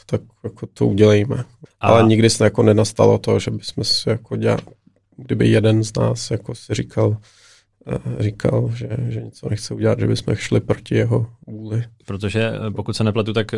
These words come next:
Speaker 2: vy se nějakým způsobem vždycky podílíte na těch
Speaker 1: Hmm.
Speaker 2: projektech všichni. Samozřejmě chápu, že někdo tam má asi jako tu
Speaker 1: Hmm.
Speaker 2: hlavní roli, ale nějakým způsobem jako máte ty role v těch, eh, jednotlivých firmách, že všichni tak nějak víte, jako, o co tam běží a nějakým způsobem se v nich angažujete.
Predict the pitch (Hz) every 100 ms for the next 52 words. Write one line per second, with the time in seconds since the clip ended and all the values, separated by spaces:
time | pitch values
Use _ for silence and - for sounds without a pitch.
0 | 95 101 - 113 107 110 113 113 113 113
1 | - 107 107 107 110 113 113 120 117 110
2 | - 120 - 101 110 107 107 113 110 107
3 | 110 110 104 110 110 107 - 131 120 107
4 | 110 113 113 113 113 110 110 107 110 117
5 | 117 113 107 113 113 104 113 113 92 95
6 | 95 - 110 110 107 123 104 - 110 104
7 | 107 110 110 - 107 107 104 - 101 110
8 | 104 107 104 101 104 104 110 104 101 104
9 | 107 101 98 107 107 101 98 101 98 104
10 | 101 101 - _ - 104 104 98 92 92
11 | -